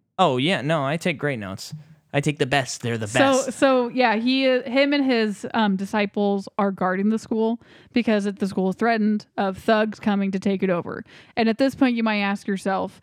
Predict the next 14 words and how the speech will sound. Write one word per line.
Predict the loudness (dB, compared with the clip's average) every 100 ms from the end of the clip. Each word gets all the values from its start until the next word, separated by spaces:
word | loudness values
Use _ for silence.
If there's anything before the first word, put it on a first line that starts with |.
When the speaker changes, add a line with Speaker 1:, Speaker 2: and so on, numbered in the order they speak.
| -20 _ _ _ _ _ _ _ _ 0
Speaker 2:
"This | 0
is | 0
a | -2
school. | 2 2 2 -2 -14 _ _ -8
Speaker 1:
<laughs> | -4 -2
Speaker 2:
I | 2
think | 4 4
it's | 2
a |
public | 2 2 2 -2
school. | -4 -4 -2 -2 -6 _ _ _ _ 0
Do, | 2 4 2 2 0 -4
like, | 0 0 0
does | 0 2 2 -2 -12